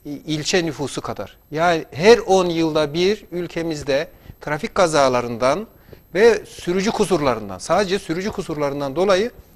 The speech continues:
otuz sekiz bin kişilik bir ilçe nüfusu yok olmaktadır. Bu sadece can kaybı olarak düşünürsek zaten çok büyük bir, e, vahim, acı bir durum. Bir de,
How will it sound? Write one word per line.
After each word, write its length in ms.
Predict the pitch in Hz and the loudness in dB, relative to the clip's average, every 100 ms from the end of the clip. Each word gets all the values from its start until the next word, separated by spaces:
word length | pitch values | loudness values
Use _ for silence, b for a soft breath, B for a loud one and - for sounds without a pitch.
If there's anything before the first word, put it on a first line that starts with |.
| - - | -14 -12
otuz 220 | - 196 | -10 -8
sekiz 340 | 214 202 214 | -6 -4 -4
bin 120 | 196 | -4
kişilik 440 | - 170 170 160 - | -4 -6 -6 -8 -2
bir 360 | 202 220 226 - b b b b _ | -2 -2 -6 -20 b b b b _
ilçe 400 | 175 185 - 190 | -6 -4 -2 -2
nüfusu 380 | 196 175 185 214 | 0 0 -2 4
yok 200 | 185 180 | 4 6
olmaktadır. 680 | 151 120 107 104 - - - _ _ _ _ - - _ - | 0 -2 -8 -12 -16 -20 -20 _ _ _ _ -20 -20 _ -6
Bu 320 | 190 220 247 - | 0 0 0 -8
sadece 640 | - 196 214 196 185 196 | -4 2 2 2 -2 0
can 220 | 170 202 | 2 2
kaybı 280 | 202 180 160 | 2 0 0
olarak 380 | 160 156 151 - | 0 0 -2 -4
düşünürsek 640 | 151 - 196 175 208 - b b b | -8 -4 -6 -4 -6 -6 b b b
zaten 540 | - 160 190 180 139 - - - - | 0 2 4 0 -4 -8 -20 -20 -4
çok 440 | 202 208 - - - - | 2 2 2 -16 -20 -16
büyük 480 | 135 147 170 160 - | -8 -6 -6 -8 -6
bir, 220 | 147 135 | -6 -4
e, 540 | 139 139 135 131 131 131 | -6 -4 -4 -6 -6 0
vahim, 340 | 143 165 160 | 0 0 -2
acı 500 | 143 139 160 139 139 | -2 0 -2 -2 -6
bir 120 | 131 | -8
durum. 240 | 131 175 262 b b b b 196 | -6 -8 -8 b b b b -4
Bir 80 | |
de, 240 | 233 233 | 2 2